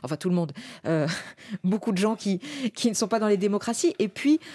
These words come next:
euh, des chercheurs scientifiques aussi, un affaiblissement des chercheurs scientifiques indépendants des intérêts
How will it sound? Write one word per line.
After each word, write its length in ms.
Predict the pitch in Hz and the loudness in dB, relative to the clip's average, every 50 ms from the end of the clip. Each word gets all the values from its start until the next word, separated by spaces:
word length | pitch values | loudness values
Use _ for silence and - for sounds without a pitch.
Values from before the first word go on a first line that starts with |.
| - - - | -18 -8 -2
euh, 260 | - 196 190 190 185 175 | 0 2 4 4 2 2
des 200 | 165 170 214 208 | 0 0 0 0
chercheurs 400 | - - 202 185 - - 240 - | 0 -2 -2 -2 -2 -4 -4 -4
scientifiques 580 | - - 226 208 190 - 240 - - 339 - | -2 -2 -2 -2 -2 -4 -4 -2 -2 -2 -2
aussi, 200 | 254 220 - 220 | -2 -4 -2 -2
un 240 | 202 190 180 180 190 | 0 2 2 2 4
affaiblissement 760 | 226 262 254 - - 285 269 240 269 269 - - 269 285 285 | 2 2 0 0 0 0 2 2 0 0 0 -2 -4 -4 -4
des 80 | 262 | -4
chercheurs 240 | 254 - - 240 - - 233 | -4 -4 -6 -6 -6 -6 -6
scientifiques 540 | - - 220 214 208 - 220 - - 226 - | -4 -4 -4 -4 -4 -4 -6 -6 -6 -4 -2
indépendants 680 | 214 208 208 196 233 - - 220 214 208 190 214 214 214 | -2 -2 0 -2 -2 -2 -2 -2 -2 0 0 -2 -2 0
des 180 | 196 202 185 190 | 0 0 0 0
intérêts 440 | 185 180 - 196 190 190 190 180 | -2 -2 -2 -2 0 0 0 -2